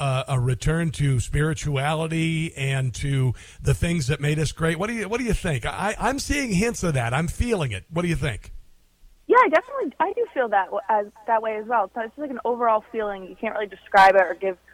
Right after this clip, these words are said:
Speaker 2: one meaning to it or one, uh, you know, point in time to it, but it does kind of feel like we're going in the right direction, and I, I'm here for it. Uh, I will say that for the headlines that stood out to me or a tweet conversation that was going on,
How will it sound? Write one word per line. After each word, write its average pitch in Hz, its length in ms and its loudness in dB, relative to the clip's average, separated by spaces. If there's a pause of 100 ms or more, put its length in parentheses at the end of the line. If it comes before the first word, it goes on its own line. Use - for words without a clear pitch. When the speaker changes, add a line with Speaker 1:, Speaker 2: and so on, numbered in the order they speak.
(240)
Speaker 2:
one 208 280 4
meaning 196 400 -4
to 190 120 2
it 175 100 2
or 165 120 0
one, 175 440 -2
uh, 160 240 -2
you 170 80 -12
know, - 140 -16
point 190 200 2
in 160 60 -10
time 175 380 2
to 175 60 2
it, 170 100 0
but 214 100 -4
it 226 40 -12
does 277 260 2
kind 202 120 -4
of 190 60 -12
feel 185 120 -2
like 175 120 -6
we're 180 80 -6
going 175 180 -4
in 175 80 -16
the 175 60 -8
right 170 160 -4
direction, 175 360 -6 (360)
and 226 100 4
I, 226 60 8 (100)
I'm 254 120 4
here 277 260 2
for 165 160 0
it. 160 80 2 (220)
Uh, 190 340 4 (240)
I 247 80 4
will 339 220 -2
say 254 200 2
that 202 240 2 (360)
for 285 100 -20
the 233 380 -2 (160)
headlines 202 460 -4
that - 120 -18
stood 202 160 -6
out 185 180 2
to 190 80 -16
me 190 200 -8 (420)
or 185 140 2
a 185 140 2
tweet - 340 -10
conversation 196 540 -2
that 190 140 -2
was 185 100 -10
going 180 220 2
on, 175 220 0